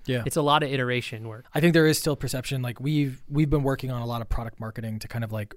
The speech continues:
Speaker 1: reposition, uh, Profitwell in a way, like, and we've been learning a lot from open source, as I mentioned, just in a way that people aren't like, "Oh, it's free, it must be crap,"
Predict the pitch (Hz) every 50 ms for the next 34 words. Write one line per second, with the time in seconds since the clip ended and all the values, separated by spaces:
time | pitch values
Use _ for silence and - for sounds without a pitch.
0 | - 113 117 120 117 - - 117 107 113 107 - 131 127 135 139 - - - -
1 | - - - - - - 113 117 113 110 104 - - 113 101 - 131 123 127 120
2 | 120 120 120 113 104 110 110 110 113 113 113 117 113 107 104 104 - 110 110 110
3 | 104 - _ - 143 139 113 110 110 113 107 110 110 107 104 101 104 - 117 98
4 | 85 110 - 107 107 - - 110 110 - - 110 - 113 110 107 107 107 - -
5 | 143 143 147 143 - 120 - - - 123 123 120 110 110 110 113 107 110 - -
6 | - 110 - 110 104 101 104 101 101 104 101 98 92 - 110 107 104 - - -
7 | 120 113 110 107 98 104 104 - - 110 101 101 - - - 107 - - - -
8 | -